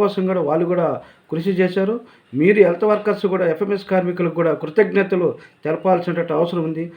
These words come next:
ఆ రకంగా ఒకరికొకరు అందరూ కూడా సహకరించుకొని రాబోయే రోజుల్లో ఏ కష్టం వచ్చినా, ఏ ఇబ్బంది వచ్చినా మాట్లాడుకొని, చర్చించుకొని పోరాటాల ద్వారా విజయం సాధించవచ్చు అని చెప్పి, సిఐటి ద్వారా అయినా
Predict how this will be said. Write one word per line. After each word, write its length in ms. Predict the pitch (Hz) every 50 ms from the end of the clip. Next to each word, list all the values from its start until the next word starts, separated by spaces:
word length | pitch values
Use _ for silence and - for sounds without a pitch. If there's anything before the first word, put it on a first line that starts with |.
| - _ _ _ 123
ఆ 40 | 139 147
రకంగా 260 | 147 147 190 196 208 208 185 170
ఒకరికొకరు 500 | 175 208 202 196 208 208 208 202 190 185 165
అందరూ 160 | 160 185 185 185 185
కూడా 100 | 175 170 -
సహకరించుకొని 600 | 170 170 170 - 190 190 190 - - 185 180 175 165 151
రాబోయే 260 | 160 175 180 185 180
రోజుల్లో 260 | 180 170 170 165 156 160
ఏ 20 | 170 170 185
కష్టం 220 | 175 175 - 175 170 165
వచ్చినా, 240 | 165 160 156 170 160 151 143 - - - - _ 135 151
ఏ 20 | 180 190 185
ఇబ్బంది 240 | 175 180 185 180 175 175
వచ్చినా 220 | 175 - 165 165 151 139 139
మాట్లాడుకొని, 500 | 151 165 - 190 185 180 175 190 190 185 180 -
చర్చించుకొని 560 | 160 156 - 196 185 185 - 196 185 180 151 120 - - - _ _ -
పోరాటాల 440 | 151 170 185 196 196 196 190 185 185 175
ద్వారా 160 | 180 180 180 165 156
విజయం 200 | 156 180 185 170 - -
సాధించవచ్చు 500 | 156 170 180 185 180 - 175 160 - - 165
అని 100 | 156 151
చెప్పి, 240 | 156 156 - 160 147 127 - - - - - _ _
సిఐటి 340 | - 175 190 202 196 196 196 180
ద్వారా 140 | 185 185 180 175
అయినా 120 | 175 165